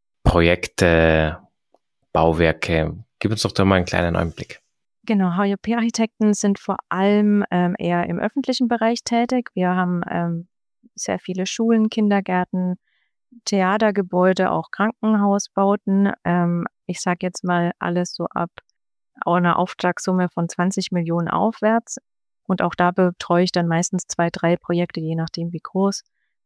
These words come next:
Speaker 2: betreue ich dann meistens gleichzeitig. Und ja, deswegen haben wir ziemlich viele öffentliche, äh, Bauherren, mit denen wir dann kommunizieren müssen.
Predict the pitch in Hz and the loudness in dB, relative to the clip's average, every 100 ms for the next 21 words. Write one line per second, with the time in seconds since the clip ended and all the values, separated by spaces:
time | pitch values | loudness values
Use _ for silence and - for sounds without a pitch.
0 | _ - - 175 180 175 170 170 175 185 | _ -16 -4 0 0 0 0 0 -2 -6
1 | - 185 190 - - 185 196 196 - - | -2 0 0 -2 0 0 0 -2 -2 -4
2 | 170 170 170 - _ _ 156 151 165 - | -2 0 -4 -8 _ _ -6 -4 -6 -6
3 | 170 180 180 180 - - 233 208 - - | -4 -2 0 0 -2 -2 2 2 0 -8
4 | - 196 170 - 240 233 240 240 226 226 | -6 -2 0 0 0 2 2 2 2 0
5 | _ - 202 196 202 208 202 208 196 196 | _ -2 0 2 2 2 2 2 2 0
6 | - 190 190 190 185 185 185 185 202 190 | 2 2 2 2 2 2 0 0 0 0
7 | 190 - 196 185 185 185 190 | 0 -2 -2 0 -2 -2 -6